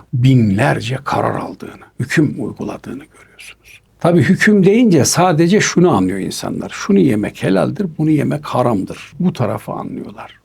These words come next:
Halbuki hayatın içinde bir sürü eylem var.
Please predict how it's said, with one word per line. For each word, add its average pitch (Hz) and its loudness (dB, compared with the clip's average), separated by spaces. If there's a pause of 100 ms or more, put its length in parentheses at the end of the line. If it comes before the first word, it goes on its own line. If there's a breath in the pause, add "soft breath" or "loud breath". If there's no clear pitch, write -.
(120)
Halbuki 160 -2
hayatın 143 -4
içinde 147 -6 (200)
bir 196 0
sürü - -6
eylem - -4
var. - -14